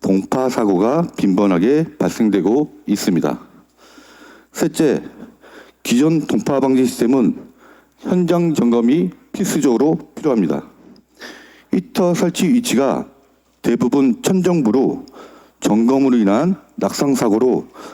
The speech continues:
산업재해 발생 가능성이 상시 존재하고 있습니다.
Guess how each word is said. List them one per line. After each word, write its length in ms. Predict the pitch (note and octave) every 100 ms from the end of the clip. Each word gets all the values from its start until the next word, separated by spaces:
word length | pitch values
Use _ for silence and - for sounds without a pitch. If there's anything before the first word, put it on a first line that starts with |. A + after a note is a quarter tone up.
| - _
산업재해 960 | - - E3 E3 E3 - C3 C3 E3
발생 440 | - G2+ - C#3 B2
가능성이 600 | - G2 - G2+ C3 E3+ - - _
상시 560 | - F3 C#3+ - F3 F3 - -
존재하고 720 | G#2 G#2 G#2 F#2+ C#3 D#3 -
있습니다. 500 | G#2 - F2 C#2+ C2+